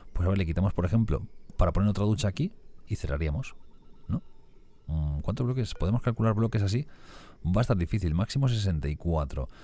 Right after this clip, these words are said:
Bueno, pues esto sería un dieciséis por cuatro en teoría, así que, eh, tenemos uno, dos, tres, cuatro, cinco, seis, siete, ocho, nueve, diez, once, doce, trece, catorce, quince, dieciséis.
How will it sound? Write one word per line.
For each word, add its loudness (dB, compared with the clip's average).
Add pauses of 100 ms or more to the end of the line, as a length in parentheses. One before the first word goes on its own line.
(300)
Bueno, 2
pues 2
esto 2
sería 0
un 4
dieciséis 2
por 2
cuatro 0
en -2
teoría, 0
así -4
que, -6
eh, -4
tenemos -2
uno, 2
dos, -2
tres, -4
cuatro, 0
cinco, -4
seis, -4
siete, -4
ocho, -4
nueve, -4
diez, -10
once, -2
doce, -4
trece, -6
catorce, -6
quince, -4
dieciséis. -6